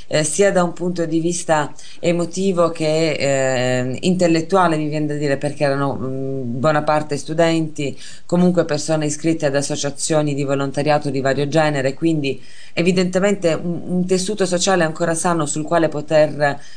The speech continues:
contare, sul qua-, col quale poter assieme sperare esiste.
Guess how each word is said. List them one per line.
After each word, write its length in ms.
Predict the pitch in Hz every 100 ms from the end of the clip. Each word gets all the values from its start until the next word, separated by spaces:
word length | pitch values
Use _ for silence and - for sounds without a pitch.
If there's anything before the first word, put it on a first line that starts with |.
| -
contare, 680 | - 175 160 208 185 143 131
sul 220 | - 143
qua-, 220 | - 156
col 240 | - 156 156
quale 380 | - 208 156 139
poter 680 | 135 143 156 156 147 143 135 - -
assieme 420 | 139 - 165 151
sperare 760 | 147 - 151 170 185 147 135 -
esiste. 680 | 147 165 170 - - 123